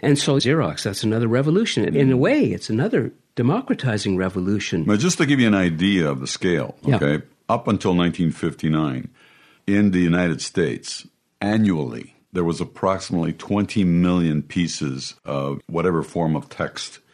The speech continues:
Speaker 2: was being used at the time, whether it was legal documents, corporate
Speaker 1: Mm.
Speaker 2: documents. They, they were producing about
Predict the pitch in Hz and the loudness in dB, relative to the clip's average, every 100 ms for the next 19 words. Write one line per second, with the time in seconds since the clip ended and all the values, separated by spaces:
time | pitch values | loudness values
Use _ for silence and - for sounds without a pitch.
0 | _ _ _ - 67 73 71 73 69 - | _ _ _ -10 -6 -2 0 0 -4 -8
1 | 62 65 - 71 67 67 69 69 71 67 | -14 -10 -6 -4 -2 -4 -4 -6 -6 -6
2 | 62 76 71 69 71 69 - 71 67 69 | -6 -6 -6 -4 -2 -2 -2 -4 -4 -6
3 | 64 - - - 76 107 95 71 65 78 | -8 -10 -10 -4 -2 -2 -4 -6 -6 -6
4 | 76 - - - - 120 120 110 - 107 | -8 -10 -8 -6 -2 0 0 0 -2 -2
5 | 123 123 92 78 78 | -2 0 0 0 -2